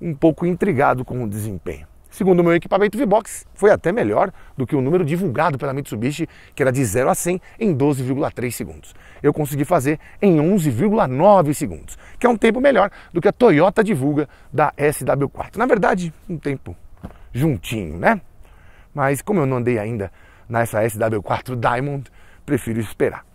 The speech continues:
Eu sei que a Chevrolet Trailblazer anda bem mais mesmo. Dá até uma assustada pelo tamanho do búfalo que você tá em cima. De toda forma, é, a gente vai andar, você vai entender que não é tão desagradável assim.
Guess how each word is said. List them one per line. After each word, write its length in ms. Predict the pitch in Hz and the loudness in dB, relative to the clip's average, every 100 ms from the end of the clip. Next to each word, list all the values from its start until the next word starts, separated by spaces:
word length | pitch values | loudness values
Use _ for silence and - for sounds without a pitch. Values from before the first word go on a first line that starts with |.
| _ | _
Eu 140 | - 143 | -6 -6
sei 240 | - 131 | -2 -6
que 240 | 143 160 165 | -6 -8 -8
a 100 | 139 | -8
Chevrolet 300 | 123 117 117 | -6 -4 -4
Trailblazer 580 | 120 101 92 113 123 - - - | -6 -6 -6 -6 -8 -10 -20 -10
anda 280 | 107 113 101 | -6 -4 -4
bem 200 | 87 101 | -4 -6
mais 280 | 98 98 78 | -4 -4 -6
mesmo. 180 | 73 - - 87 | -12 -20 -20 -12
Dá 160 | 82 | -12
até 200 | - 110 | -8 -6
uma 120 | 131 | -6
assustada 600 | 139 131 110 - 110 98 101 - - - - | -8 -12 -8 -6 -6 -8 -12 -20 -20 -20 -10
pelo 180 | 117 107 | -8 -4
tamanho 500 | 110 98 123 160 143 | -4 -4 -2 -2 -2
do 380 | 120 135 113 95 - - | -2 -4 -6 -10 -20 -2
búfalo 560 | 127 233 - 151 117 - - - - | 6 6 6 2 2 -4 -18 -20 -18
que 80 | - | -6
você 120 | 123 | -2
tá 160 | 123 | 0
em 80 | 107 | -2
cima. 340 | - 82 57 - - - - - | -6 -12 -16 -20 -20 -20 -12 -2
De 100 | 247 | 4
toda 220 | 254 226 | 4 6
forma, 420 | 240 254 269 247 - - - | 6 6 4 0 -8 -20 0
é, 580 | 165 190 190 196 196 196 - - - - - _ - - - | 6 8 8 8 8 4 0 -20 -20 -20 -20 _ -20 -20 -8
a 100 | 392 | -6
gente 180 | 440 302 | -4 2
vai 120 | 226 | 2
andar, 240 | 135 113 117 | 4 0 -2
você 180 | 110 | -4
vai 120 | 117 117 | -6 -6
entender 380 | 110 92 82 - - | -6 -6 -8 -10 -18
que 100 | 214 | -6
não 120 | 196 | -4
é 80 | 98 | 0
tão 280 | - 170 139 | 2 4 2
desagradável 800 | 117 123 110 95 101 98 87 | 0 -2 0 0 0 0 -4
assim. 260 | 78 - | -8 -12